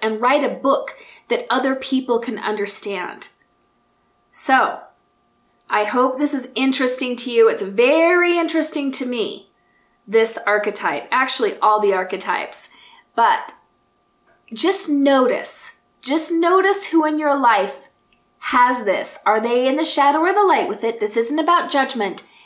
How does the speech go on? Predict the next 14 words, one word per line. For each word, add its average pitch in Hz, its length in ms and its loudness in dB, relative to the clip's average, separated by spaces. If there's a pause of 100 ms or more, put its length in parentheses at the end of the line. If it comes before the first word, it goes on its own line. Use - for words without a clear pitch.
(140)
This 233 160 0
is 208 140 -2
literally 233 800 0
about 202 380 0
discernment. 233 760 -4
Or 214 260 2
are 220 140 4
you 254 640 2
the 240 160 0
one 208 220 2
that 165 100 -6
with 202 140 -4
this 196 160 -2
archetype? 190 720 -6